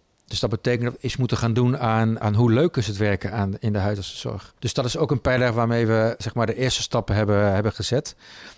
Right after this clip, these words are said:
En dat betekent ook iets over de communicatie. Want als je de communicatie af en toe leest, dan kun je je afvragen: is het nou leuk om in de huisartsenzorg te werken?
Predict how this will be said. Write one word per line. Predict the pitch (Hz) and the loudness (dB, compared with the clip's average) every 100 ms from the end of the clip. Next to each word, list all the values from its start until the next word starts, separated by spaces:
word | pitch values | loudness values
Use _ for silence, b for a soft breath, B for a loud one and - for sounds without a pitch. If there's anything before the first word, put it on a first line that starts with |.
| B | B
En | |
dat | 123 | 0
betekent | 131 - 151 160 | 0 2 0 2
ook | 160 | 0
iets | 170 - | -2 -4
over | 135 135 | -2 0
de | |
communicatie. | - 131 123 - 90 - 104 98 _ | 2 2 2 2 -2 -2 -8 -12 _
Want | - 104 104 - - _ - | -6 -4 -4 -6 -10 _ -4
als | 117 | -2
je | - | -2
de | 113 | 0
communicatie | 120 110 - 123 143 147 | 0 0 0 -2 -2 -4
af | - 107 | -4 -4
en | |
toe | - 95 | -2 0
leest, | 110 147 - | 2 0 -2
dan | 110 | 0
kun | 120 | 0
je | 98 | 0
je | - | -2
afvragen: | 127 - 127 117 127 | -4 -2 -2 -2 -6
is | - 139 | -4 -2
het | 139 | -2
nou | 117 104 | 0 2
leuk | 117 147 - | 2 2 0
om | 120 | -4
in | |
de | 98 | -2
huisartsenzorg | 98 143 - - 107 90 | -2 -2 -4 -4 -4 -4
te | 98 | -2
werken? | 95 87 90 | -4 -4 -10